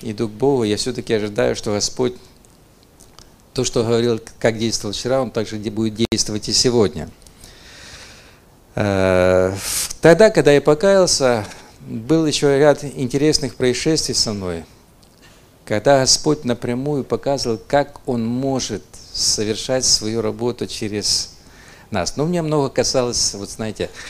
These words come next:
касалось иных языков, касалось истолкования, касалось пророческого ка-, слова.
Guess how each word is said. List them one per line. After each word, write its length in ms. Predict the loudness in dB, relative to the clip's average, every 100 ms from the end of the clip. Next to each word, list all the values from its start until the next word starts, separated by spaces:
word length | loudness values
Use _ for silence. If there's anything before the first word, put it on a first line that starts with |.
| -18 -12
касалось 480 | -6 -2 0 -2 -4
иных 300 | -4 -4 -4
языков, 380 | -4 -4 -4 -4
касалось 520 | -4 -2 -2 -2 -4
истолкования, 600 | -4 -6 -4 -4 -2 -4
касалось 400 | -6 -6 -4 -4
пророческого 800 | -4 -4 -4 -6 -6 -6 -6 -6
ка-, 180 | -6 -8
слова. 400 | -4 -4 -4